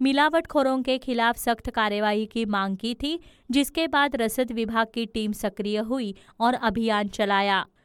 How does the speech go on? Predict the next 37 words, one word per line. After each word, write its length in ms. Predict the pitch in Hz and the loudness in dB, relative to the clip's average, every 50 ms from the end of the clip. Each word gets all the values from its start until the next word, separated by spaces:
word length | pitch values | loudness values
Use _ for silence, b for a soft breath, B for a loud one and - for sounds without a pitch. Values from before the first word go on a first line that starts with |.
| _ _ | _ _
प्रदेश 320 | - 269 269 269 320 349 339 | 2 2 4 4 4 2 2
के 160 | - 339 339 | 0 -4 -4
खाद्य 340 | 339 294 285 269 240 226 269 | -2 2 0 0 2 2 2
एवं 320 | 269 262 254 247 254 262 | 4 4 2 2 2 2
नागरिक 480 | 254 247 233 214 208 196 226 247 247 254 | 2 2 2 0 0 0 -2 -2 0 0
आपूर्ति 440 | 240 226 226 233 233 226 - 233 226 | -2 -2 0 -2 -2 0 0 -2 0
मंत्री 400 | 214 214 208 196 214 220 233 233 | 0 0 -2 -2 -2 -2 0 0
रमेश 400 | 226 202 202 214 226 226 220 220 | 0 0 2 0 0 0 0 -2
मीणा 280 | 214 208 208 208 208 | -2 0 0 0 0
ने 140 | 208 208 208 | 0 -2 -2
कहा 320 | 208 - 208 208 226 254 | -2 -2 -2 0 0 -2
कि 160 | 254 - 294 285 | -2 -2 -4 -6
चीनी 400 | - - 254 240 233 254 294 302 | -4 -2 -2 0 0 0 -2 -2
की 180 | - 330 330 | -2 -2 -2
जांच 300 | 262 254 226 196 214 208 | 0 0 0 0 0 -2
के 200 | - - 202 208 | -2 -2 -2 -2
लिए 380 | 208 226 247 254 226 208 247 247 b b b b b | -2 -4 -4 -2 -2 -2 -2 -4 b b b b b
तैंतीस 500 | - 254 247 247 240 - 320 349 349 349 | 0 0 0 0 0 0 0 0 2 2
जिलों 280 | - 277 262 247 254 254 | -2 -2 2 2 2 2
में 260 | 254 254 262 277 262 | 2 0 0 0 -2
डीएसओ 600 | 220 233 226 226 233 247 262 254 - - 254 247 | -2 -4 -2 0 0 0 0 0 -4 -2 -2 -2
के 200 | 240 - 247 247 | 0 0 0 0
नेतृत्व 540 | 233 220 202 202 - 226 226 220 - 233 226 | 0 0 -2 -2 -2 -4 -4 -2 0 -2 0
में 200 | 220 233 247 240 | 0 -2 -2 -2
जांच 380 | 208 - 220 208 220 233 - 220 | 0 0 2 2 2 0 -4 -4
दल 200 | 202 214 220 226 | -4 -2 -2 0
गठित 420 | 208 214 196 196 208 220 220 214 | 0 -2 -2 0 -2 -4 -4 -4
किए 300 | - - 208 202 208 214 | -2 -2 0 0 0 0
गए 240 | 202 208 202 214 226 | 0 0 0 0 -2
हैं, 260 | 247 233 277 302 320 b b b b b b - | -4 -4 -4 -4 -4 b b b b b b 0
जो 180 | 233 294 320 | 2 2 2
शिकायत 580 | 339 - 285 247 - 277 277 294 311 339 330 339 | 4 2 -4 -2 0 2 4 4 4 4 2 0
मिली 260 | 285 277 269 277 277 | -2 -2 -2 -2 -2
दुकानों 460 | 233 247 226 - 233 226 226 233 226 | -4 -4 -2 0 -2 0 0 0 -2
से 240 | 226 - - 233 233 | -2 -2 -2 -4 -4
सैंपल 420 | 226 - 202 196 202 190 - 214 214 | -2 -2 -4 -4 -4 -2 -2 -2 -2
लेकर 440 | 214 208 208 202 208 247 285 320 | -2 -4 -4 -2 -2 -2 -2 -2